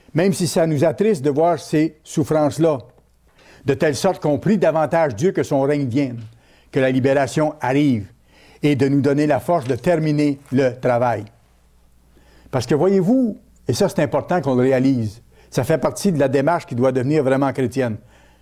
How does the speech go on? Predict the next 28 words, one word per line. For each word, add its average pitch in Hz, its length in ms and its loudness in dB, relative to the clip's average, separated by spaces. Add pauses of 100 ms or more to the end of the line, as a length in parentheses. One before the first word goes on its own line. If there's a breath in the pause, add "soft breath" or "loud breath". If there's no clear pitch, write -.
(180 soft breath)
Nous 139 120 2
ne 135 60 0
sommes 170 300 -2
pas 208 280 0
appelés 160 540 -2 (440)
pour 123 160 -2
prendre. 117 500 -2 (1120 soft breath)
Nous 127 60 0
sommes 151 280 0
appelés 143 380 0
pour 127 340 -2 (300)
donner. 135 400 0 (1300 loud breath)
Nous 131 60 2
sommes 160 300 0
appelés 180 340 2
maintenant 175 580 0
pour 139 260 0 (220 loud breath)
faire 175 400 0
une 139 220 0
œuvre, 131 400 0 (100)
pour 143 300 0
avertir 165 540 0
le 147 120 2
monde 156 280 0
de 135 100 0
ce - 100 -10
qui 139 140 -4
vient, 147 280 0